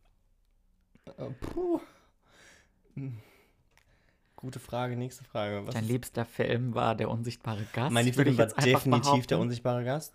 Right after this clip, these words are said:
Speaker 1: Das kann man hands down sagen. War auch gefühlt der einzige Film, den ich
Speaker 2: Das
Speaker 1: gesehen
Speaker 2: dachte ich mir.
Speaker 1: habe.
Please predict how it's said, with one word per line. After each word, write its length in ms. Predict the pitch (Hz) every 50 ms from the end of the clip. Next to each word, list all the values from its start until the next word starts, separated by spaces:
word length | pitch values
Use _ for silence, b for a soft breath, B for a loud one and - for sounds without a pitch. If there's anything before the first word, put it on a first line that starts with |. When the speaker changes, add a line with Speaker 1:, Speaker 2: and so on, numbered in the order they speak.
| _ _ -
Speaker 1:
Das 260 | - 113 110 - -
kann 180 | - - - 123
man 120 | 117 113
hands 280 | 113 113 113 117 113 -
down 200 | - 104 104 104
sagen. 280 | 98 98 104 120 127 113
War 80 | 110
auch 100 | 113 -
gefühlt 220 | - - - - -
der 160 | - - -
einzige 340 | 110 117 123 - 139 131 135
Film, 160 | - 143 139
den 80 | 139
ich 120 | 135 147 -
Speaker 2:
Das 100 | - 107
Speaker 1:
gesehen 100 | - 147 127
Speaker 2:
dachte 120 | 123 - -
ich 100 | 143 -
mir. 100 | 156 165
Speaker 1:
habe. 100 | -